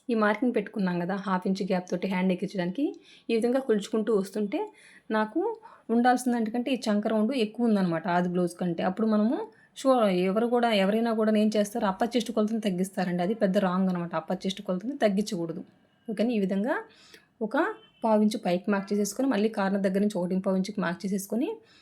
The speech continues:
మళ్ళీ ఈ విధంగా షోల్డర్స్ జాయిన్ చేయడానికి హాఫ్ ఇంచు ఖర్చు విడిచి పెట్టేసుకొని, హ్యాండ్ ఎక్కించడానికి హాఫ్ ఇంచ్ గ్యాప్‌తోనే కదా ఈ విధంగా మార్కింగ్ పెట్టేసుకొని, మళ్ళీ ఆ మార్కింగ్ మీద ఈ విధంగా కొలవాలండి. అంటే ఈ కస్టమర్‌కి ఎంత చంక రౌండ్ ఉందో అది వచ్చేంత వరకు ఇదే ఫార్ములాని ఫాలో అవ్వాలన్నమాట.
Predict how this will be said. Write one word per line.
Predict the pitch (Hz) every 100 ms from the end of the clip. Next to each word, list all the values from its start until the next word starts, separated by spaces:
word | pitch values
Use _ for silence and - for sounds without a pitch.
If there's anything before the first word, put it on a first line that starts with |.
| _ -
మళ్ళీ | 226 240 247
ఈ | 226
విధంగా | 220 233 339 466 - _ _
షోల్డర్స్ | - 208 214 208
జాయిన్ | 214
చేయడానికి | 202 196 190
హాఫ్ | 208 208
ఇంచు | 208
ఖర్చు | 208 196 214
విడిచి | 196 214
పెట్టేసుకొని, | 202 196 277 302
హ్యాండ్ | 233 214 214
ఎక్కించడానికి | 214 208 214 214 262
హాఫ్ | 220 202 214
ఇంచ్ | 214
గ్యాప్‌తోనే | 208 202 208 202
కదా | 175 196 180 190 _ -
ఈ | 202
విధంగా | 208 220 196
మార్కింగ్ | 185 208 190
పెట్టేసుకొని, | 190 190 285 302
మళ్ళీ | 226 247 294
ఆ | 247 214
మార్కింగ్ | 208 208 214
మీద | 226
ఈ | 220
విధంగా | 196 202 214
కొలవాలండి. | 196 190 175 165 165 - - - - 196
అంటే | 190 294 247
ఈ | 214
కస్టమర్‌కి | 214 214 233 233 180
ఎంత | 175 190
చంక | 208 208 208
రౌండ్ | 196 175
ఉందో | 175 302 392 - - -
అది | 208 196
వచ్చేంత | 202 240 226
వరకు | 220 220 294
ఇదే | 202 247 254
ఫార్ములాని | 233 220 240 339 453 - _ _ -
ఫాలో | 226 233 214
అవ్వాలన్నమాట. | 180 180 170 160